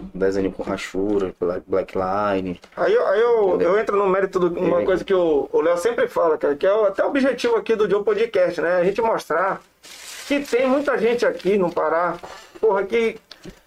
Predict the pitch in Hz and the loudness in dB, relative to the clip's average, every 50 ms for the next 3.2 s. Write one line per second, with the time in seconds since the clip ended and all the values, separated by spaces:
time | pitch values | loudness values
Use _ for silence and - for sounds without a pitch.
0 | _ - - 539 554 554 554 539 - - - 508 539 494 494 494 480 480 - 494 | _ -4 -2 0 0 2 2 0 0 0 2 2 2 2 2 0 0 2 2 2
1 | 247 - 247 247 247 285 285 - - 392 190 - 247 226 - - - - - 165 | 2 2 2 2 0 0 -2 0 2 2 4 4 2 0 -2 -6 -14 -10 -4 -2
2 | 185 - 165 160 156 147 - 147 156 170 175 175 - - - 120 131 131 135 131 | -2 0 0 0 0 0 0 -2 -4 -6 -6 -8 -12 -6 -2 -2 0 0 0 0
3 | 127 123 127 131 | 0 0 0 -2